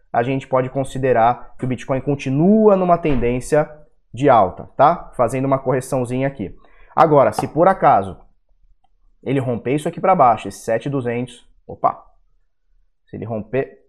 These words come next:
esse sete duzentos aqui pra baixo aqui, aí pode significar que essa tendência de alta de médio prazo pode estar revertendo,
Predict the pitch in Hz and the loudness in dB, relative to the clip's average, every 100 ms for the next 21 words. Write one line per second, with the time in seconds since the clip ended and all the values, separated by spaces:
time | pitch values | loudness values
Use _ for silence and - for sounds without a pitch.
0 | _ _ - 113 113 - 131 135 120 117 | _ _ -16 -14 -10 -6 -6 -6 -6 -6
1 | 113 107 - 107 95 95 95 - 120 120 | -6 -8 -4 -2 0 0 -2 -6 -6 -8
2 | 127 _ _ - 120 123 131 131 123 127 | -8 _ _ 0 0 2 0 -2 -2 -6
3 | 131 - 120 123 123 127 - 135 131 117 | -6 -8 -2 -2 -2 -4 -6 -6 -6 -4
4 | 151 214 220 208 165 147 139 135 117 117 | -2 -2 -2 -2 2 4 4 0 -6 -4
5 | 131 131 123 120 123 135 - 131 135 - | -2 -4 0 2 2 -2 -2 -2 0 -2
6 | 131 139 135 135 127 123 127 139 | -4 -2 -2 -4 -2 -4 -2 -6